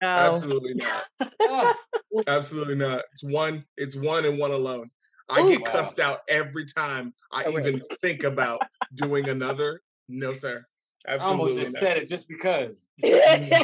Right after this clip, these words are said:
Speaker 3: Cut it out later.
Speaker 2: Mm-hmm.
Speaker 1: All right. Well, this has been another episode of Music Manna, guys.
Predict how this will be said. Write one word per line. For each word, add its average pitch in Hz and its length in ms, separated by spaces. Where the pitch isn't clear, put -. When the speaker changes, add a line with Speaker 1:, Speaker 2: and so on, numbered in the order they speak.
Speaker 3:
Cut - 100
it 190 140
out 170 240
later. 156 320
Speaker 2:
Mm-hmm. 135 440
Speaker 1:
All 202 260
right. 220 200
Well, 233 440
this 277 260
has 311 140
been 254 160
another 254 320
episode 220 360
of 214 60
Music 208 300
Manna, 190 300
guys. 190 520